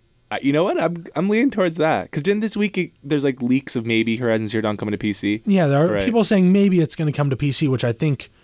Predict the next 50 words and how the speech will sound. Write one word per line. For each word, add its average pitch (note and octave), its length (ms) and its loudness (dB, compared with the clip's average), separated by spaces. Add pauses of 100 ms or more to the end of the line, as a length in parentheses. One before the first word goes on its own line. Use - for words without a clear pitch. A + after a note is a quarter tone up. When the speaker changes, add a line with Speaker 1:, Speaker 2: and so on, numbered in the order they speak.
(400)
Speaker 2:
would D#3 80 0
be C#3+ 100 2
great, D3+ 260 0
'cause C#3 200 -6
Horizon F3 400 2
Zero C3+ 280 2
Dawn B2+ 260 0
is A#2+ 120 2
Speaker 1:
Beautiful G#2 260 0
Speaker 2:
an A2+ 40 0
Speaker 1:
game. A#2 100 0
Speaker 2:
amazing A#2+ 360 0
game. G#2+ 240 0
Speaker 1:
Beautiful. F#2 400 -2 (220)
Speaker 2:
Like, C#3+ 140 0
seriously, B2+ 320 0
if G#2+ 120 -4
you B2+ 60 2
haven't D3 240 2
played C#3+ 240 0
it, F#3 140 -2 (320)
Speaker 1:
Play G2+ 160 0
Speaker 2:
I - 20 4
Speaker 1:
it. - 40 4
Speaker 2:
don't F3 100 4
wanna F#3+ 140 4
spoil E3+ 360 2
the B2+ 80 -2
story, A2+ 400 0
but A2 400 -8
you E3+ 100 0
should - 180 -4
play D#3+ 200 2
it A#2+ 80 -2
because B2 420 0
it's B2+ 140 -4
one E3+ 80 2
of E3+ 60 2
those D#3 140 2
stories C#3+ 400 2
you're, A2 180 2
you A2 120 0
know, A2+ 100 2
you're G#2+ 140 0
playing D3 280 0
it, - 20 0
you're C3+ 140 0
going C3 260 2
through B2+ 240 0
it. B2 140 -2